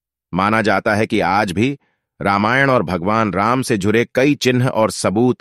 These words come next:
श्रीलंका में मौजूद हैं, जिनके बारे में हर कोई जानना चाहता है। यह स्थल भगवान श्री राम और रावण से जुड़ी कई सच्चाई बयां करते हैं।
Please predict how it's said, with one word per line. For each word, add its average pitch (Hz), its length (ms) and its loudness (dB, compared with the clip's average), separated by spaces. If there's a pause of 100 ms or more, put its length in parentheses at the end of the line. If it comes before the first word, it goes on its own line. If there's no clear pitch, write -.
(140)
श्रीलंका 101 520 0
में 95 100 0
मौजूद 78 460 -4
हैं, 69 160 -8 (480)
जिनके 123 320 2
बारे 117 260 2
में 131 100 0
हर 120 180 0
कोई 135 200 2
जानना 113 340 0
चाहता 85 380 -6
है। 67 120 -12 (680)
यह 170 180 4
स्थल 156 320 0
भगवान 131 440 0
श्री 127 280 0
राम 131 260 0
और 120 120 0
रावण 117 320 0
से 127 140 -2
जुड़ी 117 360 0
कई 127 200 0
सच्चाई 123 440 -2
बयां 95 280 0
करते 80 280 -6
हैं। 80 140 -8